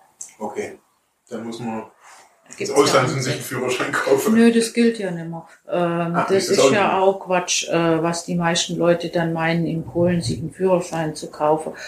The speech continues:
Speaker 2: Also erstens mal brauche ich einen Wohnsitz in Polen und wenn ich hier keine Fahrerlaubnis hab, dann hab ich mit dem ausländischen Führerschein auch keine Fahrerlaubnis.
Speaker 1: Das ist,
Speaker 2: Also
Speaker 1: das wusste ich auch lange nicht,
Speaker 2: Ja.
Speaker 1: aber in dieser Illusion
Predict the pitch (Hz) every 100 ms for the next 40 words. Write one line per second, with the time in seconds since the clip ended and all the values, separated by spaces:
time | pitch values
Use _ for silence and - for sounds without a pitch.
0 | - - - 165 175 165 160 151 - 170
1 | 180 - 170 - 165 160 156 180 190 196
2 | - 190 175 190 185 185 170 156 170 170
3 | 160 196 214 202 185 175 - 170 175 175
4 | 175 175 175 - 170 - 160 170 175 170
5 | 160 156 190 202 196 175 165 170 - 185
6 | 170 - 165 156 196 214 175 - 160 156
7 | 156 151 151 147 - - - _ _ _
8 | - 127 131 - - - - - 127 -
9 | 151 - 120 110 117 165 147 156 151 170
10 | - - 135 127 120 117 _ 131 123 139
11 | 135 123 123 117 123 135 156 127